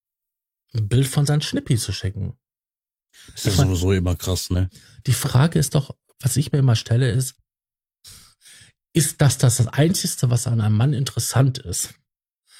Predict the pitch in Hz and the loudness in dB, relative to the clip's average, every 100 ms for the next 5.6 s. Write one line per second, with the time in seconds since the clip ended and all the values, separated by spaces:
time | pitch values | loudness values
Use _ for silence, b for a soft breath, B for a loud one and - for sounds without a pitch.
0 | B B B 117 117 127 110 107 110 - | B B B 0 0 2 2 2 0 -2
1 | 104 104 101 110 113 110 - _ 110 117 | -4 -2 -2 2 2 2 -4 _ -2 -2
2 | - 113 - 180 170 113 101 101 - - | -2 -6 0 4 6 6 4 0 -2 -4
3 | 98 - 87 - 107 - - - 98 95 | -6 -6 -10 -10 -14 -14 -16 -6 -2 -2
4 | 95 - _ _ _ _ _ _ _ _ | -4 -8 _ _ _ _ _ _ _ _
5 | - 104 104 104 87 | -10 -2 -2 -2 -8